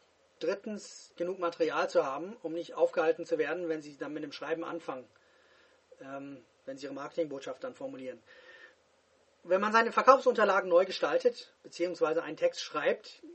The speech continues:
geht es darum, sich in die Unterhaltung einzuklinken, die der potenzielle Kunde schon mit sich selber führt,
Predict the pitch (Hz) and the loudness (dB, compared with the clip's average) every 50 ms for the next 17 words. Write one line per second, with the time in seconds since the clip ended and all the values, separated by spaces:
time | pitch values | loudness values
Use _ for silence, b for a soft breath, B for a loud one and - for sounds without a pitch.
0 | - - _ _ _ _ - 170 170 170 - 170 - - 175 165 180 190 220 214 | -20 -20 _ _ _ _ -2 -2 -2 -2 -4 -10 -4 0 0 2 2 0 0 -4
1 | 202 202 190 240 254 202 185 185 - 170 175 165 160 165 170 190 180 - 185 175 | -6 -10 -10 -10 -8 -8 -8 -8 -8 -8 -10 -6 -4 -2 -2 -2 -2 -4 -8 -6
2 | - 160 196 233 240 - 254 240 - 165 151 - - 220 247 269 - _ _ _ | -4 -2 -2 -2 0 -2 -2 0 0 0 0 -2 -6 -8 -8 -8 -10 _ _ _
3 | _ _ _ - 156 165 170 180 175 170 - 165 165 175 175 175 - 175 160 170 | _ _ _ -6 -4 0 2 2 0 0 0 -2 0 0 0 0 2 4 4 4
4 | 170 - 170 175 190 190 185 170 175 170 165 165 160 - 156 147 - 143 - 147 | 4 4 -2 -4 -2 -2 -4 -2 -2 -2 -4 -4 -6 -8 -16 -10 -8 -6 -6 -6
5 | 147 139 - - 147 135 123 - - - | -6 -8 -10 -10 -8 -8 -8 -8 -10 -16